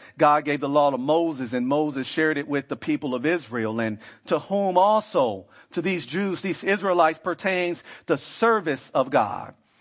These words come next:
And that pertains to the worship, the priesthood, the offerings, the sacrifices, things like that. And also, of course,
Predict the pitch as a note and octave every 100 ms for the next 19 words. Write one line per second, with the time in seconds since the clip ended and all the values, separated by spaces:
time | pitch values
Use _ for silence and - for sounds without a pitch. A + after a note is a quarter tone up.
0 | _ _ _ D3+ D#3+ F#3 F3 - F3 F3+
1 | F3 F#3+ D#3+ C#3+ C3+ E3+ F3+ - - F#2
2 | - - _ _ _ _ _ _ _ _
3 | _ _ B2 - G#3 G#3+ F#3+ - E3+ C3
4 | F#2+ F2+ _ _ _ _ - - D3 F3+
5 | G3+ G3 D#3+ C#3+ B2 - C3+ - G3+ F#3
6 | E3 D3 - B2 A2 - F2 - - -
7 | - _ _ _ _ _ _ _ _ _
8 | _ F3 F#3 F3+ F3 D#3+ - E3+ A#2+ -
9 | _ _ _ _ _ _ - E3+ F3+ G3+
10 | G3 G3 F3+ E3 - F#3 E3+